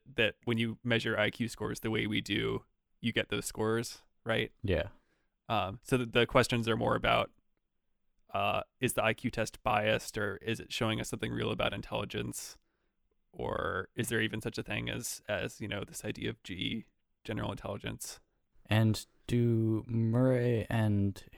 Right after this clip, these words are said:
Speaker 2: Harris come down on one side or the other of this?
Speaker 1: So,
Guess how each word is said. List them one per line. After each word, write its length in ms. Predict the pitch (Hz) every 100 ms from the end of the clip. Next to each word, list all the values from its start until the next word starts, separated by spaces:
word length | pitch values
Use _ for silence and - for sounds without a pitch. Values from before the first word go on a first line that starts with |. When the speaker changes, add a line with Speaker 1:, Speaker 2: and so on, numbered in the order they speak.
| -
Speaker 2:
Harris 400 | 110 98 - -
come 340 | - 104 95
down 460 | 85 87 90 90 87
on 180 | 87 85
one 240 | 87 82
side 320 | 82 - 85 85
or 80 |
the 160 | 82 -
other 200 | 87 82
of 240 | 82 -
this? 420 | - - - - - - - _ _ _ _ _
Speaker 1:
So, 460 | - 160 151 147